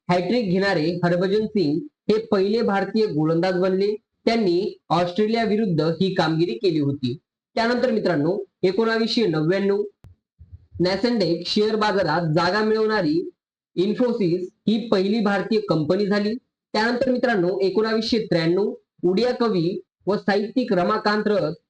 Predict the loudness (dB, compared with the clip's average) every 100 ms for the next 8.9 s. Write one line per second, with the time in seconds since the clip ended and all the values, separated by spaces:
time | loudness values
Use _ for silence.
0 | _ 0 0 0 0 0 0 0 0 -2
1 | 0 -2 0 -2 -2 -2 0 0 0 0
2 | 0 2 0 0 0 -4 -8 -2 0 0
3 | 0 0 -2 -2 -2 -2 -6 -4 -2 -2
4 | 0 -2 0 -2 0 0 0 0 -2 -2
5 | 0 0 0 0 0 0 0 -2 -6 _
6 | _ _ _ -2 -2 0 0 0 0 2
7 | 2 0 -6 _ _ -4 0 0 0 0
8 | 0 -2 2 0 2 0 0 -2 -2